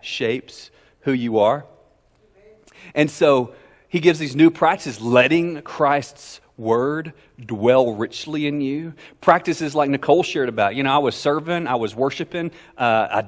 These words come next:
my heart wasn't in it, but I just kept doing what I knew God called me to do, and eventually God led me out of the dark place I was in. Daniel daily chose to live for God long before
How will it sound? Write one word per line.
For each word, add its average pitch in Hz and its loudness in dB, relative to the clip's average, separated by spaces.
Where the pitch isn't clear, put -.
my 123 2
heart 151 6
wasn't 143 4
in 156 0
it, 135 -4
but 120 -2
I 120 -2
just 120 -8
kept 143 -2
doing 143 -2
what 127 2
I 110 0
knew 127 0
God 135 -2
called 143 2
me 139 -4
to 117 -4
do, 127 -4
and 123 -4
eventually 160 -4
God 127 4
led 120 4
me 139 0
out 139 -2
of 139 -4
the 123 -2
dark 127 2
place 139 -4
I 160 0
was 151 -6
in. 170 -8
Daniel 151 4
daily 147 2
chose 139 -2
to 131 -8
live 127 -4
for 135 -8
God 107 0
long 107 -2
before 104 -10